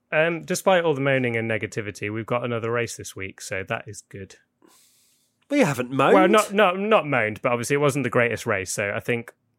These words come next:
Speaker 1: we should
Speaker 2: No.
Speaker 1: be happy that it's such a, um, tight schedule now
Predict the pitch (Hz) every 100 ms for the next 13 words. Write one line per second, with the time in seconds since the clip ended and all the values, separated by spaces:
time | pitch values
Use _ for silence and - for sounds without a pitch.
0 | _ 139 127 139 143 120 139 - 107 101
1 | 98 107 104 - _ _ _ _ - 127
2 | - - 160 - - 139 127 123 120 120
3 | 117 110 110 104 101 _ _ _ _ _
4 | - _ _ - 120 - - 120 120 104
5 | 92 90 92